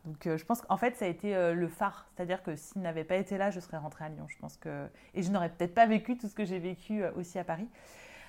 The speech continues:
Donc, euh, suite à ce, ce gros burn-out, enfin ce gros, ce burn-out en tout cas, euh,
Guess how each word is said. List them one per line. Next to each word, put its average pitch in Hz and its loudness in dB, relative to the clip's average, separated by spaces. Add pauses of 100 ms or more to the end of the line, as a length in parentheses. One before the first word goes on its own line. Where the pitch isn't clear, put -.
(100)
Donc, 214 4
euh, 196 4
suite 233 -2
à 233 6
ce, 196 -2
ce 175 -6
gros 185 -2
burn-out, 190 0
enfin - -8
ce - -12
gros, 135 -10
ce - -6
burn-out 175 -2
en 175 -2
tout - -16
cas, 196 -2 (420)
euh, 151 0